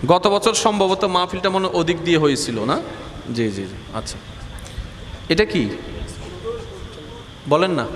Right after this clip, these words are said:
এটার একটা প্রতিষ্ঠা সাল বলেন না, প্রতিষ্ঠা সাল। প্রতিষ্ঠা আগে হয়েছে না প্ল্যানিং আগে হয়েছে?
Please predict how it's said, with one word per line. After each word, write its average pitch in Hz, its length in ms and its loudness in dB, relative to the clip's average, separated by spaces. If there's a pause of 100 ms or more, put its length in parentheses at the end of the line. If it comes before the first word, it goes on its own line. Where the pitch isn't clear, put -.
(1500)
এটার 160 240 2
একটা 185 240 2 (100)
প্রতিষ্ঠা 175 460 2
সাল 180 240 4 (1300)
বলেন 165 200 2
না, 131 160 0
প্রতিষ্ঠা 160 400 2
সাল। 185 200 2 (1120)
প্রতিষ্ঠা 208 540 2
আগে 220 200 2
হয়েছে 233 400 2
না 220 140 2
প্ল্যানিং 196 460 0
আগে 180 260 2
হয়েছে? 156 320 2